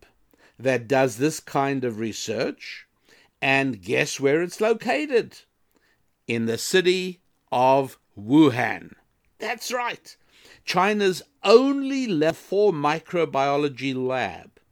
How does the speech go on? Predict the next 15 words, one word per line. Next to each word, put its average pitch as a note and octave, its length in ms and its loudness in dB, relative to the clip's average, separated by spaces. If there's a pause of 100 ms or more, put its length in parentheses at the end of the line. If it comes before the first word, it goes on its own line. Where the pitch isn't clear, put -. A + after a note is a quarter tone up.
(500)
that C3+ 280 -2
can C3 200 -2
handle D#3 720 -2
deadly C#3 580 -2
viruses B2 1120 -6 (580)
is, C3 680 0
um, C3+ 680 -4 (640)
part D#3 280 2
of C#3 200 -2
the C3+ 340 -2
Wuhan C3+ 680 -2 (360)
Institute D#3+ 880 -4 (420)
of G3 320 0 (200)
Virology. F3 1200 2 (1200)
Now, C#3 380 0